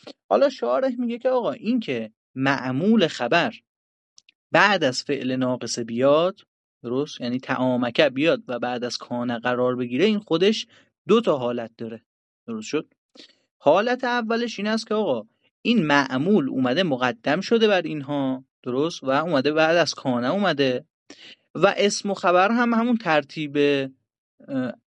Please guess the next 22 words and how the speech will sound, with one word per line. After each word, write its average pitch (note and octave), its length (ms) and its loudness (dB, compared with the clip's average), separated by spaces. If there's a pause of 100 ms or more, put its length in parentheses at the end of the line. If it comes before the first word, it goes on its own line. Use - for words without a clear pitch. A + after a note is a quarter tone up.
(140)
در C3+ 220 4
واقع C3 260 0
اصلی C#3+ 440 0
خودشون G3+ 480 0
رو A3 80 4
دارن، C3 400 2
یعنی C#3 220 -8
اسم D3 340 -6 (500)
مقدم C3+ 440 0
شده، B3 280 2
خبر D#3 320 2
مؤخر C#3 440 -4
شده. B2+ 280 -10
به C#3+ 100 -6
این E3+ 120 -2
صورت B2 360 -6
مثلاً C3 300 -4
بگیم E3 240 -4
آقا A#2 260 -4 (340)
کان C3+ 640 0
طعامک C3 800 2
زیدون C3+ 680 -2